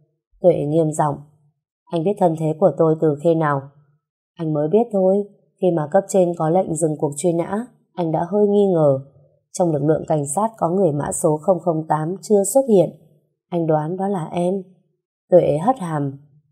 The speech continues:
"Vậy giờ tính sao?" Khải Minh vui vẻ. "Thì cưới thôi chứ tính toán gì nữa. Nhà anh I Q cao ngất ngường, thì con chúng ta chắc cũng ở mức vô cực. Em cứ yên tâm." Tuệ lạnh lùng.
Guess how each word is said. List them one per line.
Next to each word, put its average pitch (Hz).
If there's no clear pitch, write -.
"Vậy 156
giờ 147
tính 151
sao?" 165
Khải 160
Minh 160
vui 170
vẻ. 151
"Thì 196
cưới 196
thôi 226
chứ 247
tính 208
toán 208
gì 220
nữa. 208
Nhà 151
anh 160
I 156
Q 165
cao 165
ngất 226
ngường, 147
thì 170
con 185
chúng 165
ta 185
chắc 233
cũng 277
ở 185
mức 196
vô 220
cực. 160
Em 170
cứ 202
yên 160
tâm." 156
Tuệ 175
lạnh 147
lùng. 139